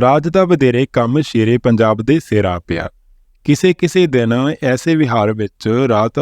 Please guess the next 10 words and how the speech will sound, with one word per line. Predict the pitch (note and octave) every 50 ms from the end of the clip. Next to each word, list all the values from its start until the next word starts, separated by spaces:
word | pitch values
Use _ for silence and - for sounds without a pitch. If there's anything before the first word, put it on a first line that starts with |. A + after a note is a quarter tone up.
| C3+
ਅੱਧੀਓਂ | B2+ A#2 A#2 C#3+ D#3+ E3 D#3+ C#3+
ਵੀ | D3 D#3 D#3 - -
ਢਲ | B2+ G2+ F2 -
ਜਾਂਦੀ। | E2+ E2 D#2+ D#2 D#2 - _ _ _ _ _ _ _ _ - -
ਉਹ | D#3+ E3+
ਥਕੇਵੇਂ | - - E3 D3+ - D3 C#3 C#3+ D#3 D#3+
ਨਾਲ | E3 E3 E3+ F3 E3 -
ਚੂਰ | - B2 A#2+ D3+ E3 - -
ਹੋ | A2
ਜਾਂਦੇ। | F#2+ - F#2 E2+ E2+ E2 F2 F2+